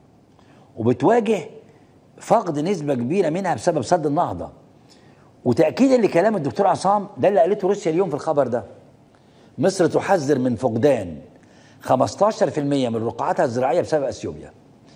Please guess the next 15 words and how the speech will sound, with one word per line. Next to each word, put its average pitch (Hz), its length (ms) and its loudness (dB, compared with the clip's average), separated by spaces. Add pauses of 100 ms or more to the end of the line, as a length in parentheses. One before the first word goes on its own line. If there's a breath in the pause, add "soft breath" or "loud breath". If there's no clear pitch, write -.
(140 soft breath)
الكلام 156 320 2
ده 170 60 2
كان 180 300 0
في - 60 -14
شهر 175 220 2
تلاتة، 202 540 2 (680)
يعني 127 200 0
من 127 120 0
سنة 180 240 2
وشهرين. 165 600 -2 (1600)
قال 147 160 6
وزير 147 320 4
المياه 165 260 2 (240)
هاني 175 120 2
سويلم 104 500 0